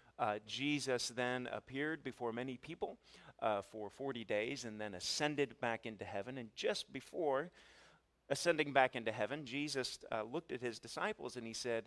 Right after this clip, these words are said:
"You will be my witnesses. You will be witnesses of this reality that I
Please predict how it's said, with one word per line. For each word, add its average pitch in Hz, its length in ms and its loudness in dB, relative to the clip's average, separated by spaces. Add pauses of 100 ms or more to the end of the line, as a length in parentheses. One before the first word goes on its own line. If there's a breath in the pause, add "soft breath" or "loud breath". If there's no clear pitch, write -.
(360 soft breath)
"You 131 280 -6
will 202 200 4
be 147 160 -2
my 123 160 0
witnesses. - 880 -10
You 185 300 0
will 170 180 6
be 127 160 -2
witnesses 165 920 0
of 147 320 8 (400 loud breath)
this 208 280 6
reality 147 720 6 (500 soft breath)
that 127 320 8 (240)
I 156 640 10